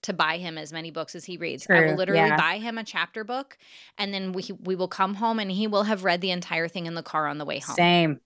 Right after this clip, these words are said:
Speaker 2: same.
Speaker 1: I cannot
Speaker 2: <laughs>
Speaker 1: afford to keep him in books, but there are not enough books on Kindle Unlimited for his age group that are good books.
Speaker 2: Yeah.
Speaker 1: Like, really good. I wish there were more. So, I mean, I don't know, maybe just put that out into the universe.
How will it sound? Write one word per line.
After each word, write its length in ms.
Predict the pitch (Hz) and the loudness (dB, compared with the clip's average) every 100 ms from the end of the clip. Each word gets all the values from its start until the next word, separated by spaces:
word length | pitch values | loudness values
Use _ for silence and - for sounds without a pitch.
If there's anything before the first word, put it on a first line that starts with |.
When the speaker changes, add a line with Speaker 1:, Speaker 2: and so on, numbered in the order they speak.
| - | -14
Speaker 2:
same. 460 | - 170 156 147 - | -6 -2 -2 -4 -2
Speaker 1:
I 140 | 208 | -4
cannot 540 | 202 - 214 196 208 214 | -4 -10 -10 -6 -6 -4
Speaker 2:
<laughs> 40 | |
Speaker 1:
afford 760 | 247 247 - 339 165 151 - - - - - - _ | -2 -4 4 4 4 2 2 2 -10 -10 -10 -18 _
to 180 | - 233 | -2 -2
keep 320 | 175 - 208 | -2 -4 -4
him 140 | 208 185 | -2 -4
in 120 | 175 | -2
books, 460 | 202 190 - - - - - | 2 2 0 -10 -10 -18 -4
but 140 | 208 | -4
there 200 | - 185 | 0 0
are 120 | 170 180 | 2 0
not 760 | 185 196 208 156 170 - - _ - | 0 2 4 4 2 -2 -10 _ -8
enough 540 | 196 202 165 170 - - _ | -6 -2 -2 -4 -8 -20 _
books 680 | 175 214 170 - - - - | 0 2 2 0 -8 -8 -8
on 140 | 190 180 | -8 -8
Kindle 320 | - 175 180 | -6 -4 -2
Unlimited 640 | 180 196 190 175 156 160 | -2 -4 -4 -2 -2 -4
for 180 | 175 165 | -8 -8
his 320 | 160 202 202 - | -6 -2 -2 0
age 320 | 185 180 - | -4 -4 -6
group 300 | 165 151 - _ 180 | -6 -6 -8 _ -10
that 100 | 160 | -8
are 100 | 160 | -8
good 640 | 160 147 185 170 156 156 _ - | -10 -2 0 0 -2 -8 _ -4
books. 220 | 170 - | -4 2
Speaker 2:
Yeah. 280 | 180 147 160 _ _ - | 4 4 2 _ _ -10
Speaker 1:
Like, 160 | 175 | -8
really 440 | 190 190 214 214 196 | -6 0 4 4 2
good. 420 | 185 175 160 160 - - _ - | 2 2 2 -4 -12 -20 _ -4
I 160 | 175 196 | 0 0
wish 340 | 190 196 - | 2 0 0
there 180 | 202 180 | 0 0
were 160 | 170 160 | 0 -4
more. 420 | 165 214 160 - | -4 -2 -2 -2
So, 200 | - 214 | 0 2
I 140 | 185 | 4
mean, 200 | 196 190 | 2 0
I 100 | 160 | 0
don't 160 | 202 202 | 0 -2
know, 160 | 233 | -4
maybe 220 | 180 185 196 | -4 -6 -8
just 180 | 185 | -10
put 220 | 180 220 - | -8 -8 0
that 180 | 202 | 0
out 140 | 208 208 | 0 -4
into 120 | 185 | -6
the 80 | 175 | -12
universe. 680 | 170 240 185 165 165 - | -10 -8 -8 -8 -10 -14